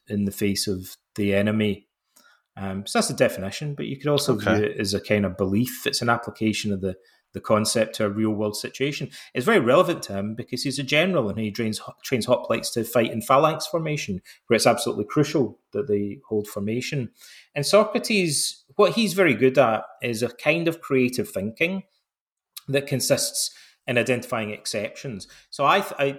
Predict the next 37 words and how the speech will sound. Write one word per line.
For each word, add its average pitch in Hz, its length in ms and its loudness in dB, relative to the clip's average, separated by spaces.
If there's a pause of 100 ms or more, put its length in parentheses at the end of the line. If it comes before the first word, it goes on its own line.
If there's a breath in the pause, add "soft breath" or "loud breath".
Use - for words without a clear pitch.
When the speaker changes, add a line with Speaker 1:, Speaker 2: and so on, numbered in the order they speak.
(120)
Speaker 1:
when 165 120 2
I 175 80 4
teach, 170 300 -6
if 139 160 -2
I 202 40 4
was 202 120 2
teaching 147 240 -4
it 104 80 -10
to - 80 -16
kids, 95 480 -4 (360 soft breath)
I 127 120 4
would 120 100 0
say 127 160 2
Socrates 165 540 4
is 123 100 2
really 123 200 8
good 127 200 6
at 127 100 2
going, 107 440 4
"Yes, 113 260 2
but," 113 340 2 (960)
right? 123 300 2
He 139 140 2
always 135 240 6
come, 131 340 -2
he's 123 140 -2
always 151 320 4
really 123 160 4
good 110 120 -2
at 110 120 -6
coming 107 240 -4
up 101 120 -6
with - 140 -12
exceptions. 107 800 -4 (500 soft breath)
So - 140 -6
Socrates 180 640 2
says, 147 400 2